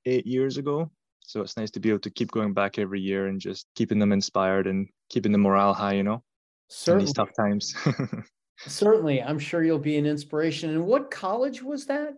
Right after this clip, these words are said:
Speaker 2: can I ask?
Speaker 1: Yeah, it's just called Fife College, and it's
Speaker 2: Okay.
Speaker 1: here,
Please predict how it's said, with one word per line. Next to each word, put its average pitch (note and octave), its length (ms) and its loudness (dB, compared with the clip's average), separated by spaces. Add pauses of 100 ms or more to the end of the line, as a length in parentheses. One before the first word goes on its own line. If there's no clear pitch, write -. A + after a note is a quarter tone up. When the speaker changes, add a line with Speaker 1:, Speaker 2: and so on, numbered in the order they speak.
Speaker 2:
can B3+ 160 -6
I C4+ 260 -4
ask? - 240 -16 (380)
Speaker 1:
Yeah, F3+ 140 4
it's B2 240 0
just - 220 -10
called C3+ 220 -4
Fife A#2+ 340 -2
College, A#2 500 0 (160)
and G2+ 140 -2
it's C#3+ 120 -2
Speaker 2:
Okay. - 160 -4
Speaker 1:
here, G2+ 380 0